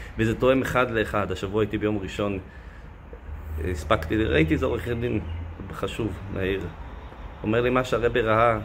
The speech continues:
ראה לשלוש מאות שנה", הוא אומר לי. מישהו ציניקן, כאילו מישהו שלא, באמת לא מישהו שאתם יודעים, אה, שהייתי חושב לשמוע ממנו כזה דבר. אבל מה, מה הוא עושה? לכנ-, לך כנוס את כל היהודים, זה מה שעשה מרדכי היהודי. הלך ואסף את כל עם ישראל.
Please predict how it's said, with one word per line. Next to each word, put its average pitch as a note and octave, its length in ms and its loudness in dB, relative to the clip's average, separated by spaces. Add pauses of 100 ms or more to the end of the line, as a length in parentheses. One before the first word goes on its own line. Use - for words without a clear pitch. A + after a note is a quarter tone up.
(440)
ראה G#2+ 180 4
לשלוש A2+ 400 -2
מאות G#2 160 2
שנה", F#2+ 280 0
הוא F2 80 2
אומר E2+ 300 -2
לי. E2 60 -4 (180)
מישהו D3+ 240 0
ציניקן, C3+ 540 4
כאילו A#3+ 140 2
מישהו C4+ 200 0
שלא, D3+ 440 4
באמת D#3+ 320 2
לא D#3+ 380 6
מישהו B2+ 240 -4
שאתם A#2 420 0
יודעים, A#2 320 0 (720)
אה, G#2+ 340 2
שהייתי A#2+ 240 0
חושב A2 280 0
לשמוע G2+ 320 0
ממנו F#2 160 0
כזה F2+ 180 -4
דבר. F2+ 200 -2 (1300)
אבל A#2 480 4 (400)
מה, C#3 220 6
מה C3+ 160 4
הוא C3+ 60 4
עושה? A#2 180 0 (160)
לכנ-, B2 360 -2
לך C3 180 -4
כנוס C3 200 -2
את A#2 80 -6
כל A#2+ 200 0
היהודים, G#2+ 260 4
זה G2 80 0
מה F2+ 60 -4
שעשה G2 260 -2
מרדכי F#2+ 300 -2
היהודי. F#2 440 0 (580)
הלך C3 300 2
ואסף B2 380 2
את A2+ 80 -8
כל B2+ 180 2
עם A#2+ 120 0
ישראל. A2+ 480 0